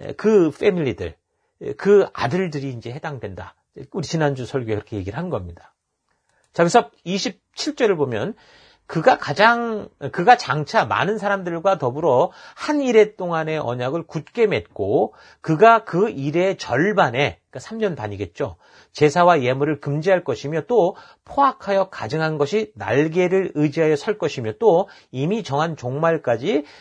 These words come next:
진노가 황폐하게 하는 자에게 쏟아지리라 하였느니라. 그러니까 여기서 말하는 그는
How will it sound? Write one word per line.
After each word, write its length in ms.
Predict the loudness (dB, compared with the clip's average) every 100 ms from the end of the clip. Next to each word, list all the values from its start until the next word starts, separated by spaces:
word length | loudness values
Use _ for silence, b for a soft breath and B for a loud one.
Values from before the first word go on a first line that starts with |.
| B
진노가 500 | -6 -2 0 4 2
황폐하게 1400 | 2 -8 -10 _ -6 -4 -4 -6 -10 -12 -6 -4 -4 -8 -10
하는 320 | -2 0 0
자에게 400 | 2 2 2 0
쏟아지리라 720 | 0 -2 0 0 -4 -6 -2
하였느니라. 680 | -2 -2 -6 -8 -12 -14 -16 _ _ _ _ _ _ _ _
그러니까 200 | 6 8
여기서 240 | 8 6
말하는 480 | 4 4 4 2 0
그는 540 | -4 -4 -2 -2 -4